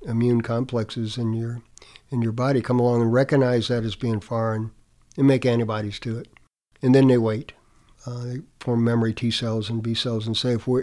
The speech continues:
ever get something that looks like that spike protein, we're gonna kill it." And so if you happen to be challenged, uh, with, uh, sars virus and it enters your system, then these memory T cells and memory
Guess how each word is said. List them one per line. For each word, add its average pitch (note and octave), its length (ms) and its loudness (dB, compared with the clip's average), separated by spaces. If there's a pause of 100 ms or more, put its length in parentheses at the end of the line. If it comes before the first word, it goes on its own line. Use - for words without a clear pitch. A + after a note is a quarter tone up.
ever F3 300 4
get E3+ 200 4
something D3+ 440 2
that A#2 120 -2
looks C#3+ 300 0
like C3 220 2
that A#2+ 160 2
spike A#2+ 400 -4
protein, A2+ 420 -2
we're C#3 120 -4
gonna A2+ 200 -4
kill A2+ 260 -4
it." - 120 -10 (960)
And A2 240 -4
so A2 260 0
if A2 160 -2
you A#2 80 -2
happen A2+ 400 -2
to G#2+ 300 -2
be A2 180 -6
challenged, C3+ 720 2
uh, A#2 560 -2
with, A2+ 400 -6
uh, A#2 260 -6 (140)
sars A#2 480 -2
virus C3 580 -2
and A2+ 160 -2
it A2+ 160 -8 (840)
enters C#3 280 10
your B2 100 4
system, D3+ 560 4 (500)
then B2+ 280 4
these A#2 240 2
memory B2+ 240 6
T B2+ 160 0
cells B2 260 2
and A#2 100 2
memory A2+ 280 4